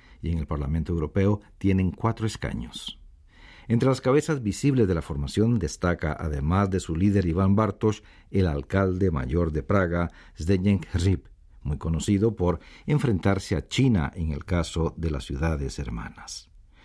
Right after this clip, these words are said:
Resulta que Hřib pidió a los chinos que eliminaran del convenio de ciudades hermanas entre Praga y Beijing un párrafo en el que los praguenses reconocían la política de una sola China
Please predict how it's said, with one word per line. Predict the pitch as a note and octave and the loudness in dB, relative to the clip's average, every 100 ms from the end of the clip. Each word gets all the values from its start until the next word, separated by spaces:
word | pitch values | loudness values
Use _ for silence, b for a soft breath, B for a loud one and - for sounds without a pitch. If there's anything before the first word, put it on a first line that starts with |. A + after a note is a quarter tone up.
| B B B | B B B
Resulta | A#2+ A2+ C#3 - A#2 | -2 2 2 2 -2
que | - D#2 | -2 -2
Hřib | D#2+ F2+ A#2 - b b b | 0 2 2 0 b b b
pidió | F2 E2+ F2+ | 0 2 2
a | |
los | E2+ - | 2 -2
chinos | - F2+ G2 G#2 | 0 2 2 0
que | - | 0
eliminaran | E2+ D#2 D#2 F2 F#2 F#2 F#2+ - _ | 0 2 2 2 2 2 2 -2 _
del | - D2 C#2 | -8 -8 -6
convenio | C2+ C#2 G2+ G#2 E2+ | -6 0 2 2 2
de | |
ciudades | D2 D2 D#2 F#2 - | -2 -4 -2 -2 0
hermanas | F#2 G2+ G2+ E2+ - | 2 4 4 2 -4
entre | G2 E2+ D#2+ D#2 | -4 -2 -2 -4
Praga | G#2+ G#2+ F#2+ | -2 0 0
y | D#2 | -2
Beijing | D2+ E2 F2+ C3 D3+ C#3+ B B B B | -2 -2 2 2 2 0 B B B B
un | E3+ | 0
párrafo | E3 F3+ E3+ D3 A2 F#2 - | 2 2 0 -2 0 -2 0
en | F#2+ | 0
el | F2 D#2+ | 0 0
que | F2 | 0
los | A2+ | 0
praguenses | - A2 G2+ F#2+ F2 G#2 G2 | 0 2 2 2 0 -2 -2
reconocían | G#2 G2 F2+ E2 C#2+ - B2+ C3 G#2 D#2+ | 0 -2 0 -2 -2 -4 -2 0 0 0
la | C#2+ C2+ | -4 -8
política | C2 D#2 - E2 - D2+ | -6 -4 -4 -6 -4 -2
de | D#2 | -2
una | D#2+ | -2
sola | C#2+ E2+ D2 - | -4 -4 -6 -2
China | A#2+ G#2 G2 | 2 2 2